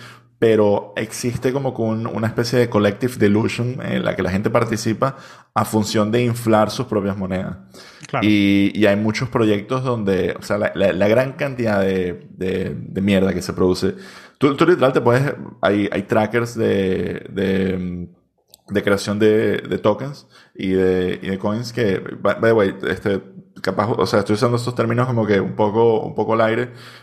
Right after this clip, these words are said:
Speaker 1: un poco para que, para que cualquiera que vea esto como que lo entienda. Tampoco es como que no poner como que hiper mega técnico, pero cualquier
Speaker 2: No, no,
Speaker 1: persona puede
Speaker 2: tranquilo,
Speaker 1: crear, cualquier persona puede crear su propia moneda
Speaker 2: Claro,
Speaker 1: y
Speaker 2: podemos,
Speaker 1: ven-,
Speaker 2: podemos
Speaker 1: y
Speaker 2: crear,
Speaker 1: para
Speaker 2: eh,
Speaker 1: inflarla.
Speaker 2: claro, podemos crear Hammer Space Coin y, y
Speaker 1: Sí.
Speaker 2: hacemos un I C O y,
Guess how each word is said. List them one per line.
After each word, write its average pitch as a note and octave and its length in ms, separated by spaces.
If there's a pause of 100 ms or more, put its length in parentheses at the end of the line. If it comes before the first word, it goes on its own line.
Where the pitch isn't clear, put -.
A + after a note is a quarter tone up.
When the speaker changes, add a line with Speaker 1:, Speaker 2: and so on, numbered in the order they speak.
(300)
Speaker 1:
un G#2 120
poco G#2 200
para A2 160
que, G2+ 160
para F#2 300
que F2 80
cualquiera F#2+ 300
que A2+ 60
vea F#2+ 120
esto F#2+ 160
como A2+ 160
que F#2+ 80
lo D#2+ 60
entienda. F2+ 260
Tampoco - 240
es F#2 40
como G2+ 120
que G2+ 80
no G2 100
poner G2 180
como G2+ 180
que G2+ 80
hiper F#2 160
mega F#2 160
técnico, F#2+ 400
pero F#2+ 260 (240)
cualquier C3 240
Speaker 2:
No, B3 60
no, G#3 40
Speaker 1:
persona D#3 160
puede C3 140
Speaker 2:
tranquilo, C3+ 320
Speaker 1:
crear, - 100 (200)
cualquier C3 200
persona C#3+ 240
puede B2+ 140
crear C#3+ 160
su D3 100
propia C#3+ 220
moneda C3+ 400 (380)
Speaker 2:
Claro, D#3 160
Speaker 1:
y - 40
Speaker 2:
podemos, C#3 220
Speaker 1:
ven-, G#3+ 140
Speaker 2:
podemos D#3 240
Speaker 1:
y - 20
Speaker 2:
crear, E3 160
Speaker 1:
para E3+ 220
Speaker 2:
eh, D3 80
Speaker 1:
inflarla. C3 480 (340)
Speaker 2:
claro, D3+ 200
podemos C3+ 200
crear D#3+ 260
Hammer E3+ 220
Space D#3+ 300
Coin A#2 500
y, A2 540
y G#2+ 40
Speaker 1:
Sí. B2+ 60
Speaker 2:
hacemos B2+ 280
un D#3 120
I C#3+ 160
C D3+ 260
O D#3 480
y, A#2 320